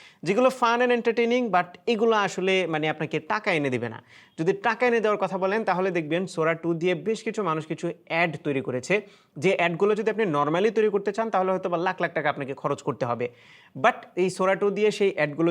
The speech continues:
যদি আপনি তৈরি করতে পারেন, আপনি বিভিন্ন ব্র্যান্ডের কাছে সেল করতে পারবেন, অথবা আপনি Sora টু দিয়ে ভিডিও তৈরি করে YouTube-এ ইনকাম করতে পারবেন। Although এখানে একটু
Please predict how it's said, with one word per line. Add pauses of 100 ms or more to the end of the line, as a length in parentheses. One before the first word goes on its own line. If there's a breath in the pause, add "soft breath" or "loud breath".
যদি
আপনি
তৈরি
করতে
পারেন,
আপনি
বিভিন্ন (100)
ব্র্যান্ডের
কাছে (100)
সেল
করতে
পারবেন, (380 loud breath)
অথবা
আপনি
Sora (100)
টু
দিয়ে (100)
ভিডিও
তৈরি
করে (240)
YouTube-এ
ইনকাম
করতে
পারবেন। (140)
Although
এখানে (140)
একটু